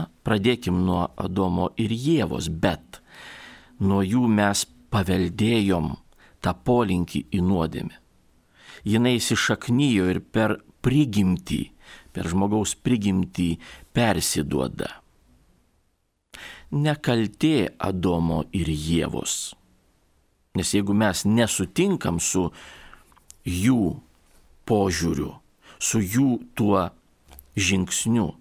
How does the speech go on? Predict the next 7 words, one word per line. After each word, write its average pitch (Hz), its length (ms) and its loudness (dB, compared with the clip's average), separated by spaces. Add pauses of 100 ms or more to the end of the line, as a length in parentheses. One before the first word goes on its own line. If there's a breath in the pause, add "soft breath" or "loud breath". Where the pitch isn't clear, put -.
(340 loud breath)
kada 90 240 -2
jie 87 160 0
nepakluso 98 640 -2
Dievui 90 460 0
ir 85 80 -2
vis 95 340 0
dėlto 95 460 0